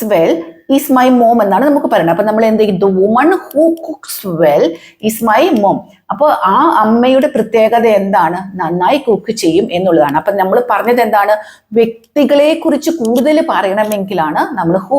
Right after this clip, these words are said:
ഉപയോഗിക്കുന്നത്. മറന്നു പോകല്ലേ. ഇത് നിങ്ങൾ മൃഗങ്ങളിൽ കൊണ്ടുപോയി അപ്ലൈ ചെയ്യരുത്. കുട്ടികളൊക്കെ ഞാൻ കാണുന്നതാണ്, കു-, മൃഗ-, ആ, ഗ്രാമർ പേപ്പർ നോക്കുമ്പോ മൃഗങ്ങളിൽ കൊണ്ടുപോയി അപ്ലൈ ചെയ്യും. ഇത് നിങ്ങൾ people, വ്യക്തികൾക്ക് നമ്മൾ who എന്ന്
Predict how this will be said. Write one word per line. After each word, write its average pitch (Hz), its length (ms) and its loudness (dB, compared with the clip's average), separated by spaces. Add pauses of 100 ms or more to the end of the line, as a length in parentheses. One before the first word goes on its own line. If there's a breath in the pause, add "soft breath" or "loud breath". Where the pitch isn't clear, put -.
ഉപയോഗിക്കുന്നത്. 160 640 -2 (160)
മറന്നു 165 320 0
പോകല്ലേ. 170 360 2 (340 loud breath)
ഇത് 233 120 0 (100)
നിങ്ങൾ 226 180 2 (120)
മൃഗങ്ങളിൽ 233 600 2
കൊണ്ടുപോയി 180 460 0
അപ്ലൈ 180 260 -4 (120)
ചെയ്യരുത്. 196 380 -2 (220)
കുട്ടികളൊക്കെ 262 640 0 (120)
ഞാൻ 220 100 0 (100)
കാണുന്നതാണ്, 196 640 0 (460 loud breath)
കു-, 226 200 0
മൃഗ-, - 320 2
ആ, 220 40 2 (240)
ഗ്രാമർ 220 340 2 (120)
പേപ്പർ 208 260 0 (180)
നോക്കുമ്പോ 175 280 -2 (240)
മൃഗങ്ങളിൽ 269 520 2
കൊണ്ടുപോയി 226 320 0
അപ്ലൈ 202 200 -2 (120)
ചെയ്യും. 139 260 -8
ഇത് 220 160 0
നിങ്ങൾ 214 180 0 (580 loud breath)
people, 226 460 2 (480)
വ്യക്തികൾക്ക് 208 1080 -2 (200)
നമ്മൾ 165 220 0 (360)
who 226 140 2 (380)
എന്ന് 170 160 2